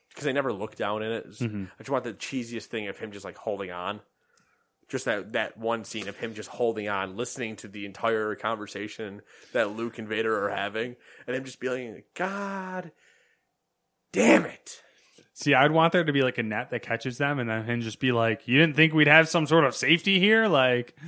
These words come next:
Speaker 1: After an,
Speaker 2: Mm.
Speaker 1: after a one single way to blow up the, no, I don't think they would have a safety net.
Speaker 2: Uh.
Speaker 1: But I just want him to be, like, caught on something and just be like, "That sucks.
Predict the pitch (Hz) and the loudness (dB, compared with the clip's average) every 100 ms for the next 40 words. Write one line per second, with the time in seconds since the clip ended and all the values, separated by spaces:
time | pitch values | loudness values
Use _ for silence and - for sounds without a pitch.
0 | 160 - - 127 127 - 127 107 165 170 | -18 -20 -8 0 0 2 -2 -2 -8 -4
1 | 139 131 120 110 92 - _ - 113 107 | -4 -2 -2 -2 -4 -12 _ -6 -6 -6
2 | 98 101 120 135 131 120 - 123 113 107 | -18 _ -8 -2 -2 -2 -6 -2 0 0
3 | 110 92 104 101 107 - 82 101 87 82 | -2 -2 -4 0 0 -2 -10 -6 -4 -4
4 | 95 92 90 87 82 80 82 - - 175 | -4 -6 -8 -10 -10 -10 -12 -10 -8 -8
5 | - - - - - - - - 151 139 | -14 -12 -12 -12 -20 -20 -16 -8 -4 2
6 | 131 120 143 139 139 131 123 117 98 - | 4 4 4 2 0 -4 -2 -2 -2 -2
7 | 131 120 104 98 - 98 98 - 92 85 | 4 4 4 -2 -6 -8 -10 -10 -10 -12
8 | - _ _ _ _ _ _ _ _ _ | -14 _ _ _ _ _ _ _ _ _
9 | _ _ _ _ _ _ _ _ _ 135 | _ _ _ _ _ _ _ _ _ -4
10 | 104 - - - - - - | -4 -4 -12 -14 -16 -12 -12